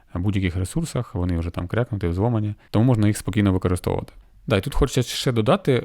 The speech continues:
важливу штуку для інді-студії, тобто для людей, які тільки починають, що Blender та Unity —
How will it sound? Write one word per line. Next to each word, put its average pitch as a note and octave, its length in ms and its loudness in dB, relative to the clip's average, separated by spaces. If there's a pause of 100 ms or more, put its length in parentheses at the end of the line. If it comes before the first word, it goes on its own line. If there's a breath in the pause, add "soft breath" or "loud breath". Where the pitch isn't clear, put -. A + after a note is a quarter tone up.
важливу G#2 680 0
штуку - 380 -4
для G2 200 0
інді-студії, G#2+ 760 -2 (300 loud breath)
тобто C3+ 280 -4
для C3 100 0
людей, C3+ 220 6
які B2 180 2
тільки A#2+ 240 -4
починають, A2+ 520 -2
що - 140 -4
Blender G2+ 440 2
та - 140 -4
Unity — D#3+ 540 0